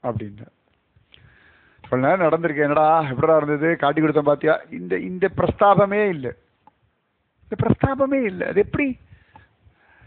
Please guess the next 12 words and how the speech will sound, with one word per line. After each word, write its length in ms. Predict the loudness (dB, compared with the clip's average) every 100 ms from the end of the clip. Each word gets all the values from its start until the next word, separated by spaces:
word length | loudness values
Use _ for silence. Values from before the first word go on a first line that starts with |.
| -20 -14
இது 280 | -4 0 0
புரிஞ்சுக்கணும்னா 1200 | 0 2 2 2 2 2 2 2 4 4 4 0 -8 _ _ _ _ _ _ _ _ _ _ _ _ _ _ _ _
நீங்க 240 | -10 2 2
குருவானால் 680 | 4 4 6 6 4 4
ஒழிய 220 | 4 4
அது 200 | 2 2
புரியாது. 260 | 0 0 -2 -6 _ _ _ _
நீங்க 220 | -6 -2
சிஷ்யாளா 360 | 0 4 4 6
இருந்தா 180 | 4 4
கூட 140 | 4
புரியாது, 360 | 4 2 2